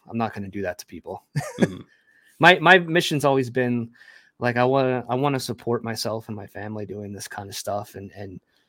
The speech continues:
Speaker 1: I've enjoyed doing that, but I'm not here to, like, raid your wallet. I'm always about trying to offer affordable gaming. And I think thirty-two dollars or thirty-eight dollars for a hardback and thirty dollars for a hardback and a print on demand, plus shipping,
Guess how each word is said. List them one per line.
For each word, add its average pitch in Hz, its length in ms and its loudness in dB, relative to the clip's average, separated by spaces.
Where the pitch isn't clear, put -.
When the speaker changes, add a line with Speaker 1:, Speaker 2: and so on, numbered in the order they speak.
Speaker 1:
I've 113 140 -4
enjoyed 110 400 0
doing 113 280 0
that, 139 300 -2
but 113 260 0
I'm 117 180 2
not 123 200 2
here 123 160 2
to, 110 100 -2
like, 101 200 -6
raid 113 300 0
your 104 100 -6
wallet. 98 400 -2
I'm 104 160 -6
always 110 300 -2
about 104 260 -2
trying 107 240 -2
to 101 160 -6
offer 107 320 -4
affordable 104 480 -4
gaming. 104 460 -4
And 147 100 8
I 214 60 10
think 302 200 2
thirty-two 135 380 6
dollars 113 400 4
or 104 40 -4
thirty-eight 107 420 -2
dollars 110 420 -2
for 104 240 -8
a 98 60 -4
hardback 110 540 -2
and 98 220 -14
thirty 117 180 4
dollars 101 240 0
for 107 120 -2
a 98 40 -4
hardback 104 380 -2
and 98 80 -8
a - 20 -14
print 113 180 -6
on 101 100 -6
demand, 98 400 -8
plus 123 180 0
shipping, 98 360 -4